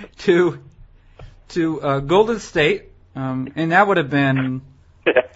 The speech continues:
Speaker 1: let's see, uh, late eighties, I, or early eighties.
Speaker 2: Yeah. Yeah.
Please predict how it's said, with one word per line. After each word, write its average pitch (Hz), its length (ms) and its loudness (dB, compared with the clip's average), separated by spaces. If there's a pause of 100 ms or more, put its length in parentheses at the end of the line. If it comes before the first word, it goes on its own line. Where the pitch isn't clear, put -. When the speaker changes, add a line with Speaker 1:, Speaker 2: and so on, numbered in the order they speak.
Speaker 1:
let's 143 140 -10
see, 127 180 -6
uh, 120 520 -8
late 135 340 -2
eighties, 156 400 -2
I, 165 80 0
or 131 360 -4
early 170 320 4
eighties. 113 380 -8
Speaker 2:
Yeah. 98 140 -2 (960)
Yeah. 87 200 4